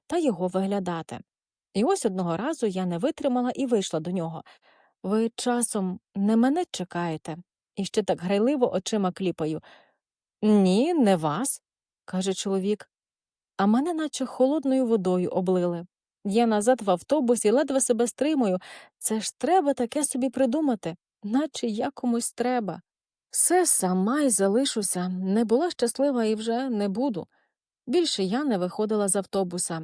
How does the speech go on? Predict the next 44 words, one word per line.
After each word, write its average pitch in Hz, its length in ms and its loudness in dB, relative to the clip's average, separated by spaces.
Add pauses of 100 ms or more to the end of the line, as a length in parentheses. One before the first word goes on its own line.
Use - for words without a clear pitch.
як 190 200 -4
той 185 180 -4
чоловік 202 420 -4
сам 233 300 -2
зайшов 196 380 -2
та 214 120 -4
почав 226 320 -4
мене 254 200 0
питати, 190 520 -4 (380)
чи - 120 -4
я 339 120 0
не 330 140 -2
бачила 226 600 -4
ось 285 240 -4
таку 208 320 -6
жінку. 160 480 -8 (400)
Я 330 160 -4
подивилася 233 680 0
і 208 120 -6
усміхнулася. - 800 -6 (460)
Справді 294 540 -2
гарна, 208 500 -2
куди 240 260 0
мені 226 220 0
до 175 140 -2
неї? 165 360 -4 (600)
Ви 226 180 2
не 254 140 4
бачили 214 520 0
цю - 140 -6
жінку? 196 440 -4 (400)
Її 294 260 2
звати 220 440 0
Іванка, 208 460 0
вона 202 320 0
обіцяла 208 520 2
до 190 160 -2
мене 226 260 0
приїхати, 240 600 -2
як 185 140 -2
тільки 240 300 -4
піде 233 260 2
у 240 60 4
відпустку. - 640 -4